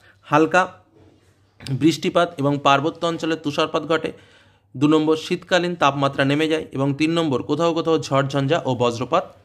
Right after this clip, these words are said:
লক্ষণীয়। এইভাবে তোমরা পশ্চিমী ঝঞ্ঝার টিকাটা লিখবে। চলে যাই তার পরবর্তী টিকাতে। একটা গুরুত্বপূর্ণ টিকা হলো লু কি? তো তোমরা লুটাকে কীভাবে লিখবে দেখে নাও। সংজ্ঞা, গ্রীষ্মকালে এপ্রিল মে মাসে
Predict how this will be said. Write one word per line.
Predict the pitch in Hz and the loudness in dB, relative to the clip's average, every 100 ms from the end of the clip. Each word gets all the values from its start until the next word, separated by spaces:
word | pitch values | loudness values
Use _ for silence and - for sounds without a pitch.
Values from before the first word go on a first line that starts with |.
| - | -4
লক্ষণীয়। | 127 127 123 110 90 | -4 -4 -6 -6 -4
এইভাবে | 165 180 | -2 -2
তোমরা | 175 170 165 175 - _ | -2 0 0 -2 -10 _
পশ্চিমী | - 156 180 170 | -4 -4 -2 -2
ঝঞ্ঝার | 160 156 156 | 0 -2 -2
টিকাটা | 135 131 185 - _ - | 0 0 -2 -6 _ -4
লিখবে। | 127 107 92 - _ _ _ | -4 -2 -8 -10 _ _ _
চলে | - 165 | -4 0
যাই | 165 160 185 | 2 0 -2
তার | 147 | -4
পরবর্তী | 135 143 160 170 170 | 0 0 2 0 -2
টিকাতে। | 135 110 - 90 _ _ _ _ _ _ _ _ _ | -4 -4 -6 -12 _ _ _ _ _ _ _ _ _
একটা | - 151 196 | -4 0 0
গুরুত্বপূর্ণ | 175 185 196 190 | 0 -2 -2 -2
টিকা | 190 185 | -2 0
হলো | 180 175 | 2 4
লু | 170 160 | 4 2
কি? | 180 - 120 - | 0 -4 -10 -8
তো | - | -6
তোমরা | 147 170 160 | -2 0 2
লুটাকে | 160 175 170 170 | 2 2 -2 -2
কীভাবে | 151 143 | 0 0
লিখবে | 139 139 156 | 0 0 0
দেখে | 123 120 | -2 -4
নাও। | 101 | -4
সংজ্ঞা, | 113 156 135 101 - - - - | 0 2 2 -2 -6 -20 -20 -4
গ্রীষ্মকালে | 151 180 208 185 180 | -2 0 0 0 2
এপ্রিল | 147 156 156 185 | 2 0 2 2
মে | 180 | 2
মাসে | 175 170 - | 0 0 -2